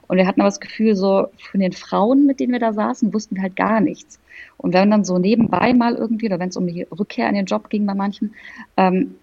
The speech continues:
drüber gesprochen hat, hat man erfahren, so, „Okay, krass, du bist Anwältin, okay, krass, du machst das, du arbeitest hier“ und so. Und dachte sich, „Okay, das ist viel, viel spannender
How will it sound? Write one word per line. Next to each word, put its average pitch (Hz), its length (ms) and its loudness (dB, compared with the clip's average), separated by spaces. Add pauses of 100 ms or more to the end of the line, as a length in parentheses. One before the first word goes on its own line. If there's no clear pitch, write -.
(140)
drüber 196 320 0
gesprochen 202 420 0
hat, 208 80 -2
hat 202 80 2
man 190 100 0
erfahren, 196 380 0
so, 185 120 -4
„Okay, 202 200 -4
krass, 196 280 -6
du 180 80 -12
bist - 200 -8
Anwältin, 208 720 2
okay, 185 280 -6
krass, - 260 -12
du - 80 -6
machst 175 240 -6
das, 214 240 -2
du - 100 -6
arbeitest - 400 -4
hier“ 226 200 -2
und 214 100 -2
so. 208 160 -6 (460)
Und 196 140 4
dachte 196 200 0
sich, 202 160 -2
„Okay, 202 200 -2
das 202 140 0
ist 208 140 -6
viel, 269 280 4
viel 240 200 0
spannender 208 720 2